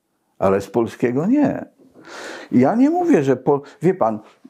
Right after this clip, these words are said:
już tak całkiem po chamsku, to, że na Ukrainie się wyrzynają Rosjanie z Ukraińcami, to nie jest taka zła wiadomość. To nie jest taka zła wiadomość. Mogę sobie wyobrazić gorsze wiadomości,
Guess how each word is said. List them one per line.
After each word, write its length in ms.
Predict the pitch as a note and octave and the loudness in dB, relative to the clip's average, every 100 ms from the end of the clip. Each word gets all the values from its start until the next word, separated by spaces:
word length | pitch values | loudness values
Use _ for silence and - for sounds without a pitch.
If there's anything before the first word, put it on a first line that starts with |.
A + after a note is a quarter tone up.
| D3+ | -4
już 240 | E3 F#3 - | -2 -2 0
tak 200 | - - | -4 -2
całkiem 500 | - A3 D3 D3 C3+ | -2 -2 -2 -4 -2
po 140 | D3 | -4
chamsku, 720 | - D3 E2+ - - C#2+ - - _ _ _ _ _ _ _ - - - - | -2 -4 -4 -8 -6 -6 -6 -12 _ _ _ _ _ _ _ -20 -14 -10 -2
to, 280 | F#3 A3+ | 0 2
że 360 | F#3 D#3 D3+ C3 | 2 2 2 2
na 180 | C3 D#3 | 2 2
Ukrainie 720 | D#3+ D3 - C3 E3 F3 D3+ | 2 0 0 0 0 0 0
się 320 | A2+ - B2+ A2+ | 0 0 0 0
wyrzynają 800 | G2+ C3 B2+ C#3 E3 D#3+ G#2+ G#2 | 0 0 2 0 2 2 2 0
Rosjanie 540 | G2+ A#2 - C#3+ C3 G#2+ | -2 -2 -2 0 0 0
z 80 | |
Ukraińcami, 760 | A#2 A2 A2 F#2+ F2+ - F2 C#3 | -2 0 0 0 -4 -4 -2 -2
to 100 | - | -2
nie 140 | D4+ G4 | 0 0
jest 280 | G4+ - | 0 -2
taka 260 | - - F#2 | -2 -2 -2
zła 240 | - E2+ | 0 -2
wiadomość. 720 | D2 D2+ C#2 B1+ C#2+ F2 - _ _ _ _ _ _ _ _ _ _ - | 0 -4 -4 -8 -8 -10 -12 _ _ _ _ _ _ _ _ _ _ -2
To 140 | C#3+ | 2
nie 160 | C#3+ F#3 | 4 2
jest 240 | A3 G#3+ | 0 0
taka 240 | A3 A3 A#3 | -2 0 0
zła 200 | A3 A#3+ | 0 0
wiadomość. 500 | C4+ D4+ D4 B2+ A2 - - | 0 2 2 2 -2 -10 -4
Mogę 300 | B2+ D3+ A3 | 0 2 0
sobie 320 | A3 G#3+ G#3+ | 0 -2 0
wyobrazić 640 | G3 G#3 G3+ F3+ F#3+ G#3+ G3+ | 2 2 2 0 -2 -4 -4
gorsze 420 | D4+ D4 G#3+ A2+ | 0 0 0 -2
wiadomości, 800 | F#2 E2+ F2 D2+ - - A1 B1 | 0 -2 -4 -6 -12 -16 -18 -18